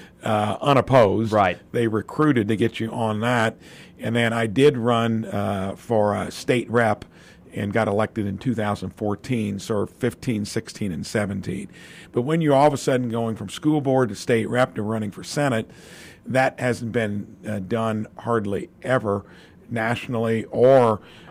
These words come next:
Speaker 1: uh, in our own state. We didn't know who that might have been. Normally, you come from the farm system of politics,
Speaker 2: Mm-hmm.
Speaker 1: and that is getting your law degree, pivoting quickly into elected or appointed politics.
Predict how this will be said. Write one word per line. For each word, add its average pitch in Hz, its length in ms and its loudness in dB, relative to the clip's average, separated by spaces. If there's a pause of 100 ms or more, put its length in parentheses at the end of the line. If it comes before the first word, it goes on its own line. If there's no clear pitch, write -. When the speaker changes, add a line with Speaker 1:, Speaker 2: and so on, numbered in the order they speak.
(160)
Speaker 1:
uh, 104 160 -4 (220)
in 120 120 -2
our 104 200 -2
own 110 180 -2
state. 120 460 -2
We 110 120 0
didn't 113 240 0
know 110 200 0
who 139 240 2
that 101 260 -2
might 101 180 -4
have 95 120 -6
been. 104 320 -4 (420)
Normally, 156 440 4
you 123 120 2
come 131 240 0
from 120 160 -4
the 107 100 0
farm 127 380 2
system 107 460 -6
of 82 100 -10
politics, 107 680 -2
Speaker 2:
Mm-hmm. 101 80 -2
Speaker 1:
and 104 100 -2
that 120 200 0
is 104 240 0 (800)
getting 131 240 0
your 117 140 4
law 131 240 8
degree, 131 580 4 (160)
pivoting 123 480 0
quickly 131 520 -4
into 117 480 0 (300)
elected 123 480 2
or 113 120 0
appointed 107 500 -2
politics. 120 720 -2